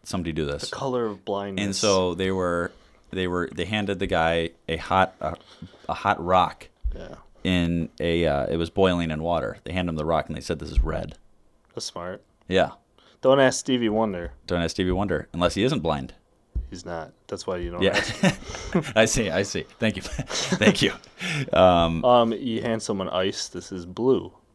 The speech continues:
Speaker 1: Yes. That's blue. That'd be good blue.
Speaker 2: Yeah.
Speaker 1: Yeah.
Speaker 2: You
Speaker 1: Um,
Speaker 2: punch someone in the gut, this is black.
Speaker 1: <laughs>
Speaker 2: Like you just lost your sight.
Speaker 1: Yes, yes, yes. You knock 'em out.
Speaker 2: Yeah.
Speaker 1: Yep.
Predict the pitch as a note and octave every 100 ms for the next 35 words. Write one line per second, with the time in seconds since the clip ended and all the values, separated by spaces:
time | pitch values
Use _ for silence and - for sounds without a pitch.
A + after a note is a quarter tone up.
0 | - F#2 E2+ - - - - _ - D2
1 | - F2 F#2+ G2+ F#2 F2+ D2 D2 - _
2 | _ _ - F2 - - _ _ _ -
3 | G#2+ G#2+ G#2+ G2 F2+ F2+ - - - B2
4 | A2 A#2 A2 G#2+ G#2 G#2 B2+ F2+ C#2+ -
5 | F2+ - G2 - A2 F#2+ E2 - - -
6 | - E3 F3+ - G3 - - - - -
7 | - - A#2 - G#2+ A#2 G#2+ A#2 G#2+ G#2+
8 | - G#2+ - B2+ E2 - - G2 F2+ -
9 | - G2+ F2 D2+ F#2 F2+ - - F2+ E2+
10 | E2+ F2 E2 - - F#2 E2 - - _
11 | - E2+ D2+